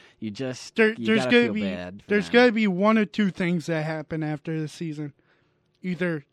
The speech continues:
Speaker 2: Josh McDaniels is fired or Derek Carr is gone.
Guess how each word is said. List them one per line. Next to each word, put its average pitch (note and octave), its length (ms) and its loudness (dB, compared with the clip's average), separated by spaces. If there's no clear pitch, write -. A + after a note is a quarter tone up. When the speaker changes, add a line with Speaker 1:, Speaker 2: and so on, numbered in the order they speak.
Speaker 2:
Josh G3+ 360 2
McDaniels G3+ 680 2
is F#3+ 120 -4
fired E3+ 500 0
or F#3+ 120 4
Derek F#3 420 4
Carr F3 220 0
is D#3 140 -6
gone. C3+ 280 -8